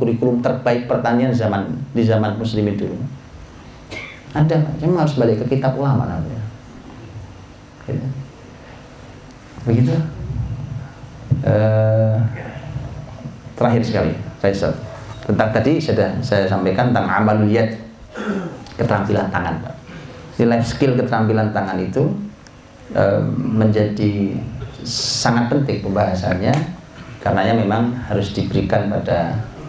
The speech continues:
generasi kita, apapun keterampilan tangan itu menjadi menarik. Dulu yang namanya, eh, produksi pakaian ini ditenun kan dulu,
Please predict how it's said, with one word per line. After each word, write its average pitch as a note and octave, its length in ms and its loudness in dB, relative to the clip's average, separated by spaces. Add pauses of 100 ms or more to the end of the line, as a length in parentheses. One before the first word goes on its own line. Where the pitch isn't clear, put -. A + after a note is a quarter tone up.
(140)
generasi F#2+ 480 2
kita, A2 160 0
apapun A2+ 400 2
keterampilan G#2+ 480 0
tangan G#2 320 2
itu - 80 2
menjadi F2+ 320 0
menarik. E2 320 0
Dulu C3 400 4 (560)
yang A2+ 240 4
namanya, G2+ 800 2 (320)
eh, D2+ 560 4 (240)
produksi A2 560 2
pakaian G#2+ 400 4
ini - 240 4 (480)
ditenun B2 480 4
kan A2 160 2
dulu, G#2+ 240 2